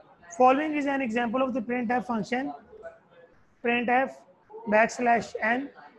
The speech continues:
the value of A is percent D and the value of B is percent D, full stop, double comma, now comma A, comma B. Let's suppose the value of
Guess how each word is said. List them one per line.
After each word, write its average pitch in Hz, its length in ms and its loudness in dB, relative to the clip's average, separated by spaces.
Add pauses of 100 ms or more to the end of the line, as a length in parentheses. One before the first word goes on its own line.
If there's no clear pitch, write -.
(240)
the 226 140 4
value 233 320 2
of 269 140 -4 (140)
A 226 320 2 (400)
is 247 220 -2
percent 240 480 -4
D 226 340 -4 (420)
and 277 300 0
the 269 80 2
value 254 300 2
of 196 180 -4
B 220 340 -2 (300)
is 233 140 -2
percent 220 500 -4
D, 240 300 -2 (680)
full 240 160 2
stop, 262 480 2 (640)
double 226 240 2
comma, 262 460 -2 (1200)
now 202 300 2 (300)
comma 247 360 4
A, 247 200 2
comma 233 320 2
B. 196 260 -2 (1600)
Let's 240 300 2
suppose 240 540 0 (420)
the 233 100 4
value 247 260 4
of 233 120 -6